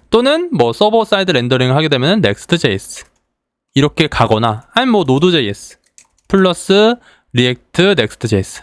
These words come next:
물론, 물론 뷰 제이에스도 있습니다. 그쵸? 그러니까 이런 식의 어떤 스택이 정형화되어 있다라고 보시면 돼요.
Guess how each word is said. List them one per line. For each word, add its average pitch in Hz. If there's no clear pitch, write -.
물론, 220
물론 117
뷰 127
제이에스도 156
있습니다. 101
그쵸? 127
그러니까 135
이런 294
식의 277
어떤 170
스택이 214
정형화되어 220
있다라고 110
보시면 104
돼요. -